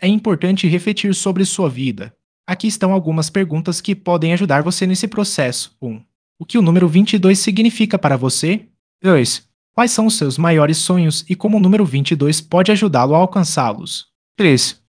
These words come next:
como você pode usar essa energia para melhorar suas relações? Essas reflexões podem guiar você em um caminho de descoberta e crescimento. Ao se permitir explorar essas questões, você pode se surpreender com o que encontra.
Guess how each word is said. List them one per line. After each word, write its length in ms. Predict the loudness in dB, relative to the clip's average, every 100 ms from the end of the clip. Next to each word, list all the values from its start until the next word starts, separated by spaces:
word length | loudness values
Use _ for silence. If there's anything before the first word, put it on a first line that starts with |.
| _
como 200 | -4 0
você 240 | 0 0 0
pode 260 | 0 2
usar 220 | 2 2
essa 160 | 0 2
energia 340 | 2 2 2
para 220 | 2 0 0
melhorar 340 | 0 2 0
suas 240 | 0 -2
relações? 720 | -2 -2 -2 -4 -6 -8 -10 -14 _ _ _ -6
Essas 260 | -2 -2
reflexões 640 | -4 -4 -6 -4 -2 -2
podem 340 | -4 -2 0 0
guiar 260 | 0 0
você 260 | -2 -4 -2
em 100 | -2
um 80 | -2
caminho 320 | -2 -2 -2
de 140 | -2
descoberta 760 | -2 -4 -2 -2 0 -2 -2 -6 -6
e 80 |
crescimento. 760 | -4 -4 -4 -4 -4 -6 -14 -20 _ _ -4
Ao 120 | -2
se 100 | -2
permitir 400 | -2 -2 0 -2
explorar 460 | -4 -2 0 2
essas 240 | 0 -2 -4
questões, 640 | -4 -4 -4 -4 -6 -10 _
você 180 | -4 -2
pode 260 | 0 -2
se 140 | -2 -4
surpreender 720 | -2 -2 -2 0 2 0 0
com 140 | -2
o 40 | -2
que 80 |
encontra. 560 | -4 -2 -4 -4 -8